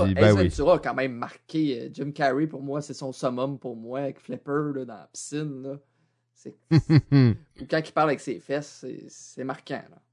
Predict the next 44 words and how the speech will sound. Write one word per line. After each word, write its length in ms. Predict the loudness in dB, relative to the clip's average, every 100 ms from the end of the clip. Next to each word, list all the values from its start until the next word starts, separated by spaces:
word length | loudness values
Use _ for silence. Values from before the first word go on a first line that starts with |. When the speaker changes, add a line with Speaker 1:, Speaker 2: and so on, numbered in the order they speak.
| _ _ _ _ _ _ _ _ _ _ _ _ -2
Speaker 1:
C'est 100 | 0
sûr 200 | 2 4
que 100 | 4
Ace 240 | 6 6
Ventura, 540 | 8 4 4 2 4 6
ça 160 | 6
a 80 | 6
remarqué 420 | 6 4 4 2
aussi 240 | 0 2 4
une 140 | 4
génération, 840 | 4 2 2 2 2 2 2 2 -4 -4
euh, 240 | 0 2 0 0
absolument. 720 | -2 -2 2 2 4 2 2 0 _ _ _ _ _ _ _ _ -2
Euh, 320 | 6 10 10 10
ben, 180 | 10 8
on, 120 | 6
on 80 | 8
va 160 | 10 10
aller 120 | 8
justement 280 | 4 2 6
dans 120 | 8
le 60 | 8
monde 220 | 8 6
du 100 | 4
jeu 320 | 2 6 6
un 60 | 6
peu 120 | 4
plus 420 | 2 4 4 4 -2 4
rapidement. 680 | 4 4 2 4 4 4 -2 -16 _
Euh, 180 | 8 8
c'est 180 | 8 6
la 100 | 6
sortie 520 | 6 4 4 2 2
du 280 | 4 4 4
Sega 400 | 6 6 8 8
Saturn, 680 | 8 6 6 6 8 6 4 4
euh, 260 | 6 6 4
en 260 | 4 8 8
Amérique 360 | 8 6 4 2
du 100 | 6
Nord. 260 | 6 6
Il 80 | 4
était 140 | 2
sorti, 500 | 2 0 -2 0 2